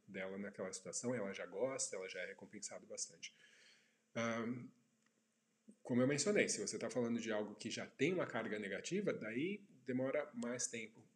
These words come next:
provavelmente, tá? Outra coisa que a gente tem que lembrar:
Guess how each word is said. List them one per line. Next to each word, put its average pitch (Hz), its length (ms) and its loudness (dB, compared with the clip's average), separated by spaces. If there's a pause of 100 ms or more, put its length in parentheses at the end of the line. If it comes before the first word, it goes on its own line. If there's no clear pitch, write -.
provavelmente, 107 840 -4
tá? 123 260 -6 (760)
Outra 131 220 4
coisa 151 180 4
que - 80 0
a 139 40 4
gente 135 160 0
tem 143 100 0
que 147 80 -2
lembrar: 131 440 0